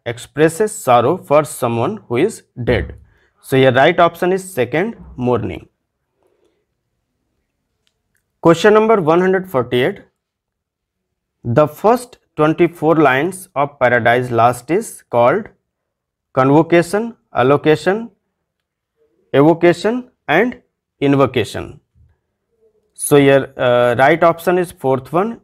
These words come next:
invocation, uh, means ahvan ya prarthana, the act of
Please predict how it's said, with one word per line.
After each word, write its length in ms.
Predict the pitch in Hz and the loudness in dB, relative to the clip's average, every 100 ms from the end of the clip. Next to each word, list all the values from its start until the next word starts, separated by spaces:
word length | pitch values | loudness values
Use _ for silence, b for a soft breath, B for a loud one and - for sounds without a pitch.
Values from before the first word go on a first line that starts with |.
| _ | _
invocation, 760 | 131 135 135 135 131 175 226 - _ _ _ _ | -4 -2 0 -2 -2 -4 -6 -12 _ _ _ _
uh, 280 | 117 123 123 | 2 4 4
means 420 | 123 156 208 - - _ | 2 0 -2 -8 -20 _
ahvan 580 | 117 120 117 127 180 220 - | 0 0 2 -2 -2 -8 -10
ya 360 | 120 117 113 | 0 0 0
prarthana, 600 | 117 113 113 135 160 214 - - | 2 0 0 -4 -4 -6 -14 -10
the 280 | 123 127 | -2 0
act 300 | 120 139 165 | 2 0 0
of 220 | 202 175 | -2 -2